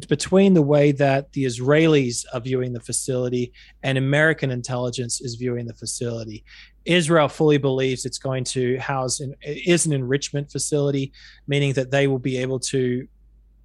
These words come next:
create the, the weapons grade uranium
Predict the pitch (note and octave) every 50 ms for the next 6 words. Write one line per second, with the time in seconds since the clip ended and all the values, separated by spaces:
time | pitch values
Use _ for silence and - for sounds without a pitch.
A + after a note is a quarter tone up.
0 | _ _ _ _ - D3+ D3 D3+ D3+ D3 D3+ D3 - - C#3 B2+ B2+ B2+ B2+ A#2+
1 | - B2+ B2 A#2+ A#2+ A#2+ A#2 B2 - _ _ - D3 C#3 - D3+ C3+ - - D3
2 | C3 C3 B2 B2+ B2 B2 B2+ B2+ B2+ C3 C3 B2+ C3 C3+ -